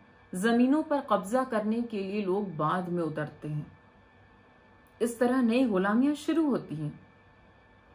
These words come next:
तरह तरह की सस्ती और महंगी, चमकदार, रंग बिरंगी। कई बार वे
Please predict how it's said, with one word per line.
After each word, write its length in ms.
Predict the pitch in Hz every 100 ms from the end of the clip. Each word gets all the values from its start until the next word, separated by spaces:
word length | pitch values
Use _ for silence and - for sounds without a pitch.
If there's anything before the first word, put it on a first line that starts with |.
| - - - - - -
तरह 260 | 180 180 165
तरह 360 | 160 185 214
की 200 | 214 214
सस्ती 540 | 214 214 214 - 262 262
और 260 | 196 208
महंगी, 600 | 190 202 233 220 190 233 - - - - -
चमकदार, 800 | 269 311 285 185 170 151 214 - - -
रंग 360 | 208 285 311 285
बिरंगी। 600 | 214 185 175 151 135 - - - - - _ - - - - - -
कई 200 | 220 247
बार 280 | 233 247 262
वे 280 | 262 285